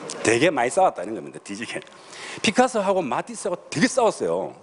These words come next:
그리고 마티스가 피카소보다 한 열 살 많은 형님이셨답니다.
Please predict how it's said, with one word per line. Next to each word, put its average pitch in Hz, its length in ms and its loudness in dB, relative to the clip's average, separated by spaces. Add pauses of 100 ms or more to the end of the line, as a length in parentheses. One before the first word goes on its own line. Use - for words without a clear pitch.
(300)
그리고 170 160 2
마티스가 185 840 2
피카소보다 160 500 -4
한 123 100 -4
열 151 100 4
살 170 140 2
많은 120 220 2
형님이셨답니다. 151 720 -2